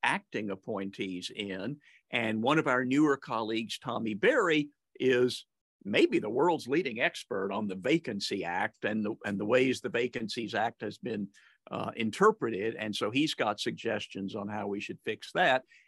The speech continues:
And then, of course, a perennial, uh, interest of ours is reining in the executive branch. We want to rein in the federal government, but even within the federal government, we want to rein in the executive branch. Um, just one more thing I will say about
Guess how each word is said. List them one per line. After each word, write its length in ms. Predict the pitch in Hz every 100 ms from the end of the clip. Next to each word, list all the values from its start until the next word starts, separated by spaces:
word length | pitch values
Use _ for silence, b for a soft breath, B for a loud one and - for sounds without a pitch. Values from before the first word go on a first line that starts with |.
| -
And 140 | 131
then, 160 | 196 262
of 100 | -
course, 380 | 151 139 151 113
a 120 | 117
perennial, 840 | - 117 127 139 143 123 113 113 _ _ _ _
uh, 60 | 107
interest 440 | 139 135 135 113 127
of 80 | 107
ours 340 | 98 107 107
is 140 | 107
reining 420 | 98 120 120 113 117
in 140 | 110
the 100 | 110
executive 600 | 101 143 147 - 101 95
branch. 380 | 101 80 73 -
We 80 | 104
want 180 | 120
to 60 | 110
rein 440 | 95 113 135 120
in 320 | 117 123 120 113
the 80 |
federal 440 | 95 113 107 107 98
government, 520 | 156 220 147 110 110 b b -
but 100 | 120
even 260 | 123 117
within 360 | 110 - 208 240
the 80 | 185
federal 400 | - 113 110 107
government, 380 | 107 101 117 107
we 80 |
want 200 | 113 110
to 60 | 104
rein 280 | 110 113 110
in 240 | 107 104
the 220 | 101 92 -
executive 640 | 104 101 123 117 107 87 87
branch. 420 | 85 78 71 - b b b -
Um, 300 | 135 123 120
just 260 | 180 -
one 260 | 143 151 190
more 200 | 160 139
thing 300 | - 127 120
I 120 | 107
will 120 | 110
say 440 | 110 - 120 117 -
about 400 | 101 87 127 175